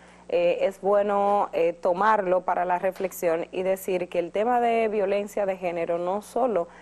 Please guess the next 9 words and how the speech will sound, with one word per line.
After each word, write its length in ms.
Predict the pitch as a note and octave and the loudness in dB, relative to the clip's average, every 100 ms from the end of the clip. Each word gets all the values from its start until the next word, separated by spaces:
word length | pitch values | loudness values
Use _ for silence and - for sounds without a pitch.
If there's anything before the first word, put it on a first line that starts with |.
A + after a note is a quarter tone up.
| - - | -18 -8
está 300 | F3+ - F#3+ | -4 0 0
relacionada 600 | G3 F#3 - F#3 F3 F#3 | 2 0 0 0 2 2
a 20 | |
las 180 | F#3 E3+ | 0 -4
mujeres 400 | E3+ E3+ E3 F3 | -6 -4 -4 -4
pobres, 640 | - B3+ A3 G3 G3+ - | -2 0 2 0 -2 -4
a 80 | - | -4
las, 360 | D3 D3 - - | -2 -4 -10 -12
eh, 600 | D3+ D3+ D3+ D3+ D3+ D3+ | -8 -6 -4 -4 -2 -4